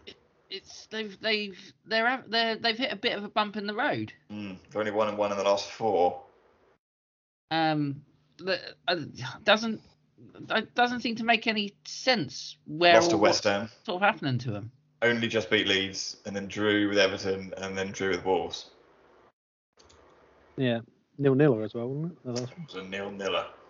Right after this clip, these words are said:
Speaker 1: But then
Speaker 3: Yeah.
Speaker 1: isn't Tuchel also lamenting over the fact that half of his Chelsea squad are Omicron?
Speaker 2: Who fucking who?
Speaker 1: Yeah.
Speaker 2: I don't. I, I,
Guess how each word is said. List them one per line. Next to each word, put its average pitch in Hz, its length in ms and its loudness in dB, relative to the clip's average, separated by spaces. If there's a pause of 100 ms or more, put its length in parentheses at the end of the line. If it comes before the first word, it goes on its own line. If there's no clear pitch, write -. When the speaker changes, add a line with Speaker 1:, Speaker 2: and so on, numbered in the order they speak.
(220)
Speaker 1:
But 196 100 4
then 190 140 8
Speaker 3:
Yeah. 202 60 6
Speaker 1:
isn't 196 260 -4
Tuchel 185 500 4
also 147 600 2
lamenting 135 560 2
over 127 160 6
the 120 120 2
fact 120 240 4
that 120 120 -2
half 120 320 4
of 117 80 -2
his 117 280 0 (500)
Chelsea 117 340 2
squad 113 500 0
are 113 420 6
Omicron? 110 440 6 (160)
Speaker 2:
Who 135 520 4
fucking 107 760 2 (140)
who? 98 400 2 (540)
Speaker 1:
Yeah. 123 140 6
Speaker 2:
I 139 60 10
don't. 143 300 6
I, 139 260 4 (320)
I, - 60 0